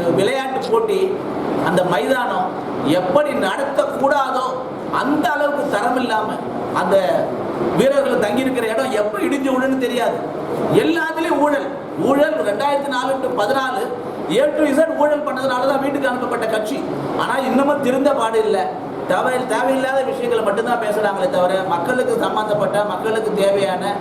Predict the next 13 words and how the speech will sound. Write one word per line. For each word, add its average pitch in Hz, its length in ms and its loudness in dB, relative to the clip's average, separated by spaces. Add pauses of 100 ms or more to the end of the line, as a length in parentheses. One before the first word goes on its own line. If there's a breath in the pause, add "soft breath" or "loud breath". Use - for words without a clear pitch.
(220)
மக்கள் 233 300 2
வளர்ச்சியை 165 420 2
பத்தி 151 340 2
துளி 143 200 4
கூட 262 220 2
அக்கறை 220 280 0
இல்லாத 214 320 2
காங்கிரஸ். 196 480 -2 (480)
அது 170 160 4
மாதிரி 262 240 2
காமன்வெல்த் 233 680 0
ஊழல்லாம் 214 420 2
பண்ணிட்டு, 226 680 -2